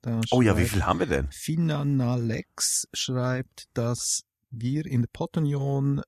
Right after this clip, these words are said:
Speaker 1: äh, also sie stellt fest, dass wir gesagt haben, dass Horst, äh, einer der fast täglichen Formate sind und ihn damit erwähnt haben.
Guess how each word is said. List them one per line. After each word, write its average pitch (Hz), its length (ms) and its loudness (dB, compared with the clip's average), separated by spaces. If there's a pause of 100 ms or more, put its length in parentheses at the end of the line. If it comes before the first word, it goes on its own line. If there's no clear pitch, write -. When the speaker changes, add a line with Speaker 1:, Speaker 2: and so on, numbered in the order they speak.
(140)
Speaker 1:
äh, 120 960 -2 (960)
also 120 140 -4
sie 208 240 -2
stellt 180 320 -4
fest, 139 320 -2
dass 123 320 -2
wir 123 220 -2
gesagt 110 480 -4
haben, 98 320 -2
dass 87 340 -2
Horst, 87 560 -4
äh, 87 380 -4
einer 92 280 0
der 80 300 -4
fast - 400 -4
täglichen 82 420 -6
Formate 71 580 -10 (340)
sind 78 400 -6
und 73 320 -8
ihn 76 240 -8 (280)
damit 78 280 -6 (120)
erwähnt 76 360 -6
haben. - 120 -14